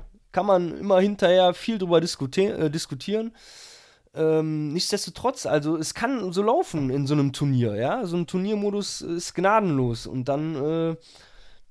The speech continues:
ist das Turnier dann halt auch mal vorbei, ne? Wenn man die drei Spiele dann nicht so genutzt hat.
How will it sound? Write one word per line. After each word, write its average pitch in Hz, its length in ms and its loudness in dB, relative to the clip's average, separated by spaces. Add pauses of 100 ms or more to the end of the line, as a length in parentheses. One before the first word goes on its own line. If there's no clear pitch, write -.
(160)
ist - 240 -4
das 208 140 0
Turnier 165 260 2
dann 175 160 4
halt 196 160 2
auch 185 100 0
mal 208 120 4
vorbei, 233 400 0
ne? 127 220 -4 (600)
Wenn 135 140 -4
man 151 160 0
die 143 80 -4
drei 143 200 2
Spiele 165 320 -2
dann 143 460 0
nicht 165 180 -4
so 147 140 -4
genutzt 180 380 -4
hat. 98 200 -6